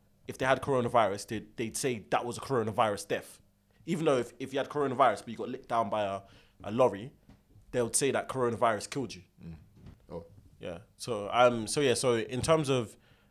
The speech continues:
Speaker 1: um, misinformation, I feel like that's one of the biggest things as well. 'Cause, like, a lot of people were very, very scared a-, about this pandemic. But, like, when a lot of information was coming out that the, um, the, the deaths and the infection rates weren't exactly as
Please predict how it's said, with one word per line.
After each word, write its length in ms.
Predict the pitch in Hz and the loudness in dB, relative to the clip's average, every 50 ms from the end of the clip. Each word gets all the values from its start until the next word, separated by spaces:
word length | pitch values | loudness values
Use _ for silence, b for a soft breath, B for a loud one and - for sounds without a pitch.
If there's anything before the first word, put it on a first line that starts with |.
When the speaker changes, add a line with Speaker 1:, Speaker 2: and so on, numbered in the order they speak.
| b b | b b
Speaker 1:
um, 300 | - 101 110 110 107 104 107 | -2 2 2 2 2 0 -2
misinformation, 760 | 120 131 139 - - 131 110 - 117 120 127 120 - 117 98 | 0 0 2 2 0 0 -2 -2 0 2 2 2 0 -4 -2
I 140 | - 120 139 | 2 4 4
feel 160 | 139 - - | 4 2 0
like 160 | 139 113 87 - | 0 0 2 2
that's 240 | 131 123 - - | 2 0 0 0
one 160 | 123 120 113 110 | -4 -4 -2 -2
of 60 | 98 | -4
the 80 | 107 | -6
biggest 340 | 95 87 127 110 117 107 - | -4 -4 -4 -4 -4 -6 -6
things 220 | - 123 113 90 95 | -6 -6 -6 -6 -8
as 120 | 90 95 | -6 0
well. 280 | 117 110 98 90 - b b b b b b b b | 2 2 2 0 -4 b b b b b b b b
'Cause, 200 | - 147 123 113 | -4 -2 4 6
like, 280 | 127 113 107 - - - - - | 6 6 6 4 -4 -14 -12 -2
a 60 | - | 2
lot 160 | 139 156 180 - | 4 4 4 2
of 100 | - - | 0 -6
people 300 | - 185 160 - 123 110 | -6 -8 -6 -6 -6 -6
were 100 | 107 98 | -6 -2
very, 240 | 101 127 143 143 | 2 4 4 4
very 160 | 127 131 127 117 | 4 4 0 0
scared 240 | - - 151 135 110 | 0 0 0 0 0
a-, 60 | 101 - 110 107 - | -2 -2 -2 -6 -6
about 180 | - - 120 110 | -2 0 0 0
this 120 | - 110 | 0 -6
pandemic. 520 | - - 127 110 110 123 113 104 82 - _ b b b b b b b b | -6 -6 -6 -2 -2 -2 -2 -2 -6 -12 _ b b b b b b b b
But, 100 | - 127 | 0 2
like, 220 | 127 113 - - | 2 2 2 2
when 140 | 131 143 139 | 0 0 0
a 80 | 110 127 | 0 -2
lot 160 | 135 165 - | -2 0 0
of 120 | 139 123 | 0 0
information 400 | 147 151 - 135 143 135 - - | -2 -6 -6 -6 -6 -6 -4 -6
was 60 | 107 - | -8 -8
coming 280 | - - 135 120 120 | -6 -6 -4 -2 0
out 160 | 120 107 - - | -2 -2 -2 -4
that 220 | 101 92 - b b b b b b b b _ _ | -6 -6 -6 b b b b b b b b _ _
the, 420 | - 131 120 113 107 98 80 104 | -2 -2 0 0 0 -2 -2 -4
um, 420 | 110 110 107 107 104 101 98 95 92 _ - | -4 -4 -6 -8 -10 -12 -12 -14 -18 _ -10
the, 280 | 123 113 110 107 104 101 - | -8 -6 -6 -6 -10 -10 -12
the 80 | 120 | -14
deaths 440 | 107 - - 143 131 - - - - - | -8 0 2 2 2 2 -2 -8 -10 -10
and 140 | 123 120 120 | -8 -8 -8
the 40 | 117 | -8
infection 420 | 110 - 165 131 - - 107 98 | -6 -6 -6 -6 -6 -10 -10 -10
rates 260 | 101 101 - - - - | -10 -12 -12 -14 -10 -8
weren't 180 | 120 113 - - | -8 -8 -8 -10
exactly 600 | 113 117 95 - 123 107 - - 120 110 104 98 - | -12 -10 -2 -2 -2 -2 -4 -10 -10 -10 -10 -10 -6
as 420 | - 117 117 107 101 90 - - | -2 -2 -2 -2 -4 -8 -10 -12